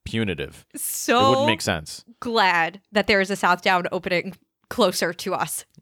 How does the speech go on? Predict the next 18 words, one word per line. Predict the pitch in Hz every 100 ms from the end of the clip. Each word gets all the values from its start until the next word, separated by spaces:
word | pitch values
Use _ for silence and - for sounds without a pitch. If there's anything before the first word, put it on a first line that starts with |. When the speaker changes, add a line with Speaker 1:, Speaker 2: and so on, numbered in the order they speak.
| -
Speaker 1:
Literally, | 98 101 117 127 117 107 101 98
probably | 90 - 90 92 95 90 87 85 82 80 -
a | 78 73 - _
Speaker 2:
We | 226 240 302
can | 494
Speaker 1:
five-minute | 427 415 403
Speaker 2:
walk | 370 403
Speaker 1:
walk | 403 359
Speaker 2:
there. | 320 302 262
Speaker 1:
from, | - 107 104 - 466
from, | 440 - - - -
from | 135 -
the | 123
Speaker 2:
<laughs> | -
Speaker 1:
studio | 123 123 127 127
here. | 127 135 466 440 381 - -
Speaker 2:
I | 262 247
am | 254 262 254